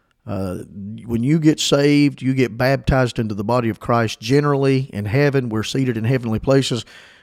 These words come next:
But there is only one church in the New Testament, and that's the local church. And, uh, and I'm a local church man from the top of my head to the sole of my feet. I believe you ought to be in a local church,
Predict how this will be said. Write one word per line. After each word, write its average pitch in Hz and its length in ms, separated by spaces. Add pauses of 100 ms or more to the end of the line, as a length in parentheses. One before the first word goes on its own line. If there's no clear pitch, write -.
But 107 180
there 156 240
is 135 120
only 135 240
one 151 580
church 139 460
in 107 80
the 110 80
New 123 160
Testament, 113 500
and 107 80
that's 131 200
the 117 100
local 110 560
church. - 540 (540)
And, 107 340
uh, 107 240
and 110 120
I'm 123 200
a 110 80
local 127 340
church 135 320
man 131 240
from 113 160
the 107 80
top - 240
of 107 80
my 110 160
head 113 220
to 110 60
the 90 80
sole 113 240
of 104 40
my 101 140
feet. 110 260
I 107 100
believe 113 300
you 110 80
ought 107 120
to 98 40
be 123 300
in 123 380
a 120 180
local 113 360
church, 110 380